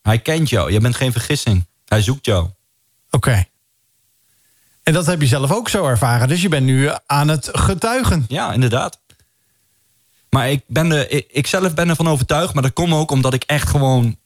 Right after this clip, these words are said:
Speaker 1: ja, in de wereld ben opgegroeid, vrienden had, gewoon helemaal die opvoeding. Dat je niet moet gaan beginnen wat er in de Bijbel staat. Want dat is gewoon dan, eh, ja, dan kom je niet serieus over. Maar als je gewoon zegt waar het op staat, dat, dat God van je houdt,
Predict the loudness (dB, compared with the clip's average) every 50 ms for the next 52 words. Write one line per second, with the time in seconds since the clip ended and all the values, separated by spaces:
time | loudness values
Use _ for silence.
0 | _ _ _ _ _ _ _ _ _ _ _ _ _ -2 -2 0 2 0 0 2
1 | 0 0 0 0 -2 -4 -6 -12 -20 _ _ -2 0 0 0 2 2 2 2 2
2 | 2 2 2 0 -2 -4 -8 -10 -4 -2 0 0 2 2 2 2 0 0 -2 -4
3 | -10 -6 -2 0 0 0 0 0 0 2 2 2 2 2 0 0 0 -2 -2 0
4 | 0 0 0 0 0 -2 -6 -10 _ _ _ _ _ _ _ _ _ _ -2 -2
5 | 0 2 0 0 0 0 0 -2 -2 0 0 0 0 -2 0 0 0 2 2 0
6 | 0 0 0 2 2 2 2 0 -2 0 -2 -2 -2 0 0 0 0 -2 -4 -4
7 | -2 -2 -2 0 -2 -2 -4 -2 -2 -2 -4 -2 -2 0 0 2 2 2 2 2
8 | 2 2 2 2 2 2 2 2 2 0 0 0 0 -2 0 0 2 2 2 2
9 | 0 -2 -6 _ -10 -4 -2 0 2 2 2 2 2 0 0 0 0 0 0 0
10 | 0 2 2 2 2 0 0 -2 -2 -2 0 2 2 2 2 0 -2 0 0 0
11 | -2 0 -2 -4 -6 -4 -2 -2 0 0 0 0 0 -2 -4 -4 -6 -10 _ _
12 | _ _ -6 -4 0 0 0 -2 -2 0 0 2 2 2 2 2 2 0 0 -2
13 | -4 -6